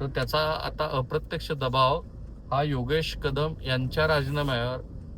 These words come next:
किंवा मंत्री संजय शिरसाट यांच्या राजीनाम्यावरती साठी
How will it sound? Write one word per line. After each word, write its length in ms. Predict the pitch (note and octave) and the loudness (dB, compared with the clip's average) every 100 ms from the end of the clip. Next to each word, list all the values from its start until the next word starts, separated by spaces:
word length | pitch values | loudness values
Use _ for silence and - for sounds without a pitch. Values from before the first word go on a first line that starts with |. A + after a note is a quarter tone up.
| - | -6
किंवा 460 | C#3+ D3 D3+ E3 E3 - - - | 0 4 6 4 2 -8 -10 -6
मंत्री 400 | C3 C3 B2 D3+ | -2 0 0 -2
संजय 340 | D#3+ D3 C3+ D3+ | 0 0 2 0
शिरसाट 400 | D3 C3+ D#3 D3+ | 0 -4 -4 -2
यांच्या 280 | C#3+ B2 D3 | -4 -2 0
राजीनाम्यावरती 920 | C#3 B2 C3 C3 C3 C3 B2 C#3+ D3+ - - - - - - | 0 0 -2 -2 0 -2 -2 -4 -6 -6 -8 -6 -6 -6 -4
साठी 580 | - C#3+ - C#3+ D3 | 4 4 4 -2 -2